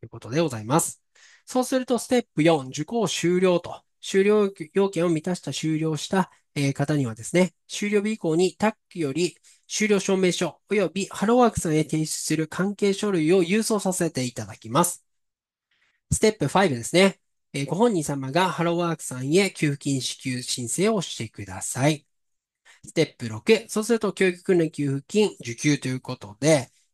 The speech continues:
えー、かかった受講料の二十パーセント部分がハローワークさんから振り込まれます。はい。これ二十パーセントになりますので、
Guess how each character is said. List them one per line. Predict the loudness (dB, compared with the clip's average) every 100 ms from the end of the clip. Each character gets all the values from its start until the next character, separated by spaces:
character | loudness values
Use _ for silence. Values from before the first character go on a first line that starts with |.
| -6
え | -6
ー、 |
か | -6
か | -2
っ | -2
た | 0
受 | -4
講 | -4 -6
料 | -6
の | 0
二 | 0
十 | 2 0 0
パ | 0 0
ー |
セ | 2
ン | -2 -2
ト | -2
部 | -2
分 | -2 -4 0
が | 0 0
ハ | 0 0
ロ | 0
ー |
ワ | -2
ー |
ク | -6
さ | -10
ん | -4
か | 0
ら | 0
振 | 2 0
り | 0
込 | -4
ま | -4 -4
れ | -6
ま | -6 -4
す。 | -4 -6 _ _ _
は | -10
い。 | -10 _ _ _ _ _ _ _ _ _ _ _ _ -20 -20 _
こ | 0
れ |
二 | 4 4
十 | 2
パ | 2 4
ー | 6
セ | 4
ン |
ト | 2 0
に |
な | 0
り | 0
ま | 0 0
す | -4
の | -2
で、 | 4 4 2